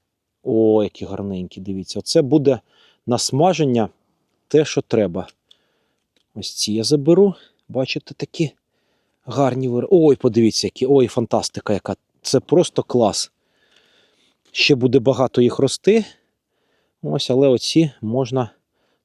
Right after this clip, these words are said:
трошечки взяти. О, таку жменьку аурикулярію я зібрав.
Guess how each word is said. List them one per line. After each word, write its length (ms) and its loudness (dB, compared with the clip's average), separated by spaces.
трошечки 560 -2
взяти. 460 -6
О, 260 2
таку 280 0
жменьку 460 0
аурикулярію 760 2
я 60 0
зібрав. 480 0